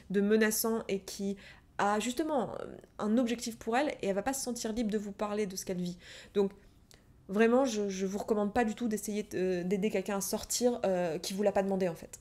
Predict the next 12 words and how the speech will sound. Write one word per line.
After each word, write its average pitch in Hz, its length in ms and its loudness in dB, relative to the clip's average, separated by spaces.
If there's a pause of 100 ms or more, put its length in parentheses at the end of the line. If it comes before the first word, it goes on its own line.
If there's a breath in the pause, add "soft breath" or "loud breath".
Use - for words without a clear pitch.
vraiment. 185 240 -2 (960 loud breath)
Donc, 185 300 -4
euh, 170 380 -6
donc 185 120 0
voilà, 202 200 4
mais 220 140 4
ce - 120 -6
que 220 80 -2
je 214 80 -4
peux 220 100 0
vous 196 140 -4
dire 247 280 2